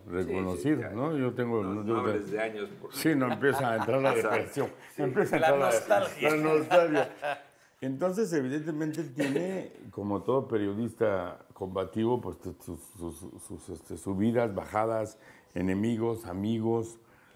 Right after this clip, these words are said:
Speaker 2: y creo que es un periodista muy fuerte, ¿no? Habrá gente que no lo quiera por lo que escribe, y, y sin duda algo que sí me consta es que tiene mucha aceptación en cosas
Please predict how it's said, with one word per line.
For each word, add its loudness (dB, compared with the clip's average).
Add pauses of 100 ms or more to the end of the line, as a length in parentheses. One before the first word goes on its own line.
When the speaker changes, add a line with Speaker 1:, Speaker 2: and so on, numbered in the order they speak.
(320)
Speaker 2:
y -2
creo 2
que -8
es -6
un -6
periodista -4
muy -2
fuerte, -6 (100)
¿no? -6 (200)
Habrá -6
gente -6
que -10
no -4
lo -4 (220)
quiera -2
por -8
lo -6
que -18
escribe, -4 (800)
y, -2 (120)
y -6
sin -4
duda 0
algo 0
que -10
sí -2
me -4
consta -4
es -6
que -6
tiene -8
mucha -8
aceptación -8
en -8
cosas -8